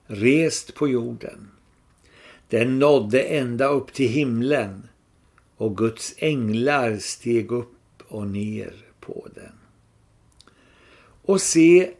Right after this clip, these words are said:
Herren stod ovanför den och sade: "Jag är Herren, din far Abrahams Gud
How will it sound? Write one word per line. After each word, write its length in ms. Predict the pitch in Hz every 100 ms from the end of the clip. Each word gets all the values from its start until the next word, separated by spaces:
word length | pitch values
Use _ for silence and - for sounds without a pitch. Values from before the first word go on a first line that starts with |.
| _ _ _ _ _
Herren 600 | - 202 214 139 185 233
stod 560 | 208 - 190 165 160 147
ovanför 680 | 202 202 139 123 127 139 160
den 480 | 117 104 104 110 113 _ _ -
och 140 | 120
sade: 540 | - 139 110 101 107 110 _ _ _ _ _ _ _ _ _ _ _ -
"Jag 500 | 101 123 147 143 120
är 180 | 123 127
Herren, 840 | - 151 113 98 147 123 90 85 - _ _ _ _ _ -
din 340 | 113 117 113
far 800 | - - 117 113 113 117 131 117
Abrahams 680 | 101 107 113 127 139 120 -
Gud 540 | - 107 101 107 113